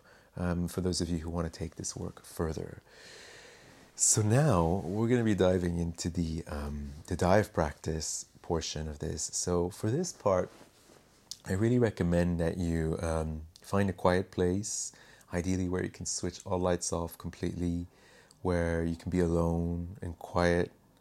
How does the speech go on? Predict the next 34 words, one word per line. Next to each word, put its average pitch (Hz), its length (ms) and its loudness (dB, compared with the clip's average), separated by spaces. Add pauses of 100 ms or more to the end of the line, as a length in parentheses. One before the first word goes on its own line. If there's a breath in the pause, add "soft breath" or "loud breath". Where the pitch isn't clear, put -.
(520 loud breath)
where 90 100 -2
you 82 40 -2
could - 140 -4
switch - 260 0
off 85 180 -2 (100)
all 90 200 2
electronics, 87 1160 -4
apart 85 300 -4
from - 180 -8
this, 87 240 -2
obviously, 87 420 -4
so - 160 -8
that - 80 0
you - 80 4
can, - 320 2 (140)
<laughs> - 180 -20
you 147 100 0
could 139 140 6
hear 110 220 6
this. 104 480 4 (500 loud breath)
Um, 85 680 -4 (520)
so - 140 -8
yeah, 98 560 -4
and 95 120 -10
I 101 60 -8
recommend 107 460 -6
that 104 80 -6
you 104 80 -8
find 98 260 -4
a - 20 -4
place 95 300 -8
to - 140 -6
lie 87 220 -2
down. 85 360 -4